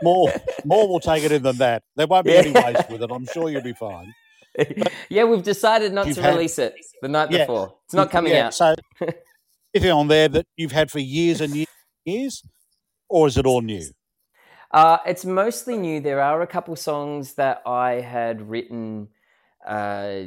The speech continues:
Speaker 2: yeah, way back in, like, two thousand and twelve, uh, for my old band, Nat Cole and the Kings, uh, that e-, ended up,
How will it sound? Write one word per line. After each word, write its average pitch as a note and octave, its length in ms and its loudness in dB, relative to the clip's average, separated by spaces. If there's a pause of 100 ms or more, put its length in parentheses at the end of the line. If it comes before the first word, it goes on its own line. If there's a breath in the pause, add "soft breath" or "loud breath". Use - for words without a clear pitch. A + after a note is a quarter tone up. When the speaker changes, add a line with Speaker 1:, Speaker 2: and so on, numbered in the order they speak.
(320)
Speaker 2:
yeah, G#2 260 -8 (100)
way G#2 240 -8
back G#2 240 -8
in, G2+ 80 -14
like, G2 140 -14
two A2+ 140 -14
thousand G2 360 -12
and E2+ 120 -18
twelve, G2 460 -10 (460)
uh, F2+ 260 -14
for - 180 -18
my F#2 200 -14
old F#2 240 -16
band, F#2 280 -16
Nat F2+ 160 -18
Cole F#2 200 -12
and F#2 80 -16
the F#2 40 -18
Kings, F#2+ 500 -14
uh, F2+ 180 -14 (120)
that F2+ 320 -12
e-, F2 160 -18
ended F2+ 260 -14
up, F2+ 200 -14